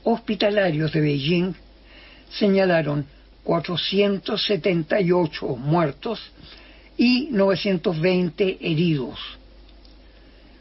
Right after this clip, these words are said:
Por su parte, la estimación de Amnesty International estimó que el número de muertos era entre varios cientos y casi mil.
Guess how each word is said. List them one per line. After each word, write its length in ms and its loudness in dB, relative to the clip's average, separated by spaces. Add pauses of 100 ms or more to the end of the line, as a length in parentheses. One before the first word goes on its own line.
(140)
Por 160 0
su 160 0
parte, 400 -2
la 300 -2
estimación 880 -2 (380)
de 280 2
Amnesty 1040 -2
International 960 0 (840)
estimó 540 2
que 200 2
el 220 4
número 420 4
de 100 0
muertos 760 -2
era 420 0 (420)
entre 580 0
varios 540 -2 (120)
cientos 680 -4 (640)
y 240 0 (120)
casi 640 -4 (160)
mil. 460 -2